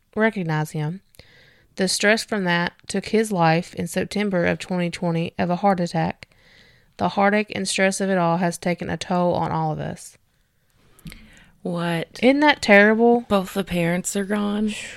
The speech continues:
Speaker 2: This is horrific. This is just so sad.
Speaker 1: Within two years of
Speaker 2: Of her
Speaker 1: of
Speaker 2: being
Speaker 1: her
Speaker 2: murdered.
Speaker 1: death.
Speaker 2: Ugh.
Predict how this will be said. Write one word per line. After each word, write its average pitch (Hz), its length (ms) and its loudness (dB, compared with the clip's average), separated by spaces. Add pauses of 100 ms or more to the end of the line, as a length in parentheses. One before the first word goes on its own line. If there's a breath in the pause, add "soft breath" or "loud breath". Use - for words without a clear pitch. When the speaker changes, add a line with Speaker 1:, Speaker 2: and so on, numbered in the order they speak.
(600 loud breath)
Speaker 2:
This 202 220 0
is 175 140 -8
horrific. 143 600 -6 (180)
This 190 220 -4
is 175 140 -8
just 160 200 -4
so 143 140 -6
sad. 139 540 -10
Speaker 1:
Within 240 560 4
two 240 200 2
years 233 400 4
of 202 420 0 (420)
Speaker 2:
Of 180 120 -4
her 175 140 0
Speaker 1:
of 156 60 -4
Speaker 2:
being 202 160 6
Speaker 1:
her 214 60 -2 (100)
Speaker 2:
murdered. 196 40 -2
Speaker 1:
death. 208 500 2 (120)
Speaker 2:
Ugh. 202 380 2